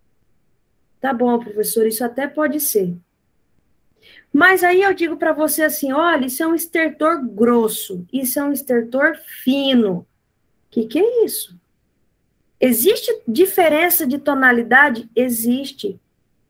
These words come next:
Cada secreção, cada es-, espessamento de uma secreção, de um líquido,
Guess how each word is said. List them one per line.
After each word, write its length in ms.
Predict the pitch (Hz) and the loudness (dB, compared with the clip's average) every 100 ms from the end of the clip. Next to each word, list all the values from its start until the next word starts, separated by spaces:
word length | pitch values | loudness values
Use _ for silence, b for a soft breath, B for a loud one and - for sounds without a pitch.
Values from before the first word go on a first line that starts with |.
| _ _ _ _ _ _ _ _ | _ _ _ _ _ _ _ _
Cada 340 | - 370 440 415 | 2 4 6 4
secreção, 1080 | - 370 349 302 - - 285 311 269 190 180 _ _ - | 2 0 2 0 2 2 2 2 0 -4 -8 _ _ -2
cada 300 | 277 302 302 | 2 4 2
es-, 300 | 302 - - _ - _ | -2 -4 -8 _ -20 _
espessamento 1000 | 247 - - 214 - 311 269 285 359 359 | -2 -2 0 2 2 2 2 0 0 -2
de 100 | 262 | -2
uma 160 | 277 269 | 0 0
secreção, 760 | - 277 262 233 - 254 277 240 | 0 -2 0 0 0 0 0 0
de 100 | 262 | 0
um 140 | 302 | 0
líquido, 680 | 277 277 330 285 202 180 175 | 0 -2 -4 -6 -6 -6 -6